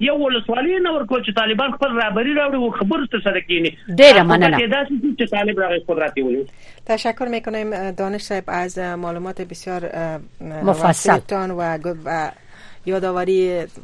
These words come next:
Speaker 3: مشکلات تاریخی افغانستان. خسروی صاحب، اه، ما با اشاره به یک موضوع بسیار مهمه که دانش صاحب یاد کرد، اه، با شما هم شریک می‌کنم. اونا گفتن که نماینده همچنان در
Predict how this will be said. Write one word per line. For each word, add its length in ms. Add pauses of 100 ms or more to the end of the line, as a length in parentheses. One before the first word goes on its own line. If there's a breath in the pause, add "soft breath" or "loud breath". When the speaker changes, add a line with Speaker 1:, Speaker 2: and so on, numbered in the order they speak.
Speaker 3:
مشکلات 520 (300)
تاریخی 380
افغانستان. 680 (360 soft breath)
خسروی 400
صاحب، 260
اه، 520
ما 400 (140)
با 420
اشاره 420
به 320
یک 220
موضوع 380
بسیار 280
مهمه 380
که 200 (480 soft breath)
دانش 220
صاحب 260
یاد 240
کرد، 240
اه، 380
با 180
شما 220
هم 160
شریک 300
می‌کنم. 420 (300 soft breath)
اونا 260
گفتن 520
که 280
نماینده 680
همچنان 680
در 240